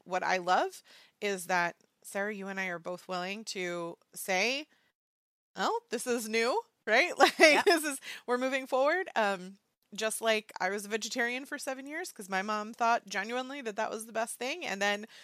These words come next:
Speaker 1: we realized not so much. And it doesn't make her a bad person or whatever it is. It's,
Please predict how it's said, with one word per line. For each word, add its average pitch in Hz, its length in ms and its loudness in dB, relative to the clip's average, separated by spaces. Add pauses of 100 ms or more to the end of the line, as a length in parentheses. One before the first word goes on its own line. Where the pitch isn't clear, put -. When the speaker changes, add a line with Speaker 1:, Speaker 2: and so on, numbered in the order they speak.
(260)
Speaker 1:
we 240 120 -10
realized 285 800 0 (600)
not 277 200 2
so 311 180 0
much. - 480 0
And 196 240 0
it 190 80 -6
doesn't 214 300 -4
make 208 220 -2
her 208 360 -2 (380)
a 180 80 -8
bad 175 420 0
person 160 640 -8 (120)
or 160 440 -4 (440)
whatever 185 520 0
it 185 100 -4
is. 170 320 -2
It's, - 240 -10